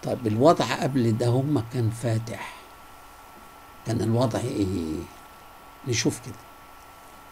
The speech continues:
الوضع كان، خليك معايا، الوضع ده، ده فتح.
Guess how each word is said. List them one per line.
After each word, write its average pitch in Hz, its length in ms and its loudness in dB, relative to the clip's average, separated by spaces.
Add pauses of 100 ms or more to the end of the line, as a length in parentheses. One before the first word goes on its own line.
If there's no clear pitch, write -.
(920)
الوضع 147 400 6 (1900)
كان، 123 340 6 (840)
خليك 104 260 -4
معايا، 117 360 2 (500)
الوضع 123 380 4
ده، 127 200 2 (100)
ده - 60 2
فتح. - 340 2